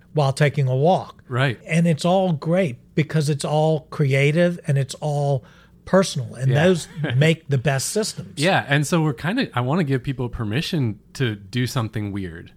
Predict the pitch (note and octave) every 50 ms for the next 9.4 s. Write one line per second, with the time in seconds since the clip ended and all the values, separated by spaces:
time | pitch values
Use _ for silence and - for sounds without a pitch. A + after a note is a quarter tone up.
0 | - - B2 C3 D3 E3 D3+ D3+ C3+ - D3+ - - F#3 A#3 B3+ G#3 E3+ G3 E3+
1 | D3+ C3+ A#2+ C3 D3+ C3 - - D#3 C3+ A#2+ A#2 B2+ D3 D3 B2+ A2 - B2 A2+
2 | A2 - C#3 C3+ C3+ A2+ A#2+ A2+ F2+ G#2+ A2 A2 B2 C3 B2+ B2+ B2+ C#3 D#3 D#3+
3 | - - - G#2 G2+ G#2 G#2 A2 B2+ C3+ C3 - - - - - - - - -
4 | - B2+ A#2+ C#3+ C#3+ - - G#3 C4 C4+ - - _ - - C3+ A#2+ B2 A#2+ A#2
5 | A#2 B2 B2+ C3 - - C3+ B2 B2 B2 B2 - - A#2+ A#2+ A#2+ A#2 G#2+ A#2+ A#2+
6 | A#2+ A#2 - A2+ G#2 - - - A2+ A#2 - - E3 D#3 - E3+ B2 A2 G#2+ G2
7 | G2+ A2+ A#2+ - - _ - - - - - _ - - - - B2+ A#2+ A2+ A2
8 | - A2+ A2 G#2+ A2 G#2+ A2 A#2 C3 C#3+ C3+ - - C3+ B2+ C3 C#3 C#3+ C#3+ C#3+
9 | C#3+ A#2+ A2+ G2+ G2 G#2+ B2+ -